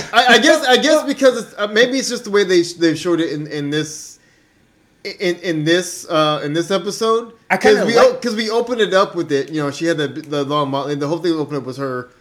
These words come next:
Speaker 2: Yeah,
Speaker 1: monologuing,
Speaker 2: and, and
Speaker 1: and
Speaker 2: gotta
Speaker 1: then, and then we have her, we had her doing it again. You know, when Judith walked in on her.
Speaker 2: Well, you gotta remember
Speaker 1: And it's,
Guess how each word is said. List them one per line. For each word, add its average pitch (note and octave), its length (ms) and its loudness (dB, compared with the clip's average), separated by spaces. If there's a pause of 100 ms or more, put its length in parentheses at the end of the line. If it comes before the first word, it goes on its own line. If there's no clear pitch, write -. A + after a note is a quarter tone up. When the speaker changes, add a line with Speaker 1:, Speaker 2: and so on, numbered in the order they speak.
(300)
Speaker 2:
Yeah, G3 480 4
Speaker 1:
monologuing, A#2 60 -8
Speaker 2:
and, B2+ 100 -4
and - 220 -2
Speaker 1:
and C4+ 100 2
Speaker 2:
gotta G3 200 6
Speaker 1:
then, A#3 280 6
and G#3 120 -2
then A3+ 140 0
we G3 120 2
have F#3+ 320 0
her, F3 140 -4
we E3 180 -2
had E3+ 180 0
her D#3+ 100 -4
doing D#3+ 240 -4
it D3 140 -8
again. D#3 240 -4
You D3+ 60 -6
know, C#3+ 80 -4
when C3 200 -6
Judith D#3 300 -2
walked B2 280 -8
in B2 120 -6
on A2+ 180 -10
her. G#2+ 240 -14
Speaker 2:
Well, G#3 140 -2
you A#3 80 -4
gotta B3 140 0
remember G#3+ 280 0
Speaker 1:
And D#3+ 80 -2
it's, D#3 440 -6